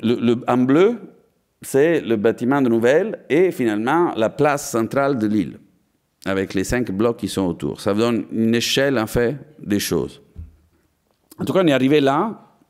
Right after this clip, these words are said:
quand vous voyez cette, cette femme, avec l'idée de, et la demande d'utiliser la dernière parcelle pour finaliser le, la confrontation de ces grandissimes plaques urbaines et ouvrir Euralil deux.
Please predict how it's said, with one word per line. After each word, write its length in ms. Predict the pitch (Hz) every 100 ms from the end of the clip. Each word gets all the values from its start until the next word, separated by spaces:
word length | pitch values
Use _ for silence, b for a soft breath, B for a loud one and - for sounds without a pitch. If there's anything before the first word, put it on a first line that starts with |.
| _
quand 80 | 101
vous 80 | 101
voyez 200 | 101 101
cette, 320 | - - 71
cette 220 | - -
femme, 440 | - 101 135 165 156 b b b b b b b b b _
avec 320 | 113 117 120
l'idée 320 | 135 143 156 170
de, 300 | 135 113 - - -
et 80 |
la 140 | 117 110
demande 680 | 120 147 165 208 123 87 92 - - -
d'utiliser 920 | 104 110 98 - 143 143 175 175 165
la 120 | 147
dernière 340 | 120 117 113 101
parcelle 580 | 104 101 - 170 226 214 - _ _ - -
pour 300 | 127 104 92 - _ _ _
finaliser 880 | - 196 208 185 165 143 147 98 - - _ _ _ _ _ _ _ _ -
le, 180 | 101 101 92
la 120 | 107
confrontation 680 | 101 - - 107 123 - 127
de 60 | 101
ces 220 | - 101
grandissimes 880 | 92 104 110 107 120 - 131 123 107
plaques 320 | 107 101 -
urbaines 440 | 95 95 131 180 180 B B
et 100 | 98
ouvrir 480 | 107 98 135 180 143 -
Euralil 460 | 110 107 113 92
deux. 160 | 73 -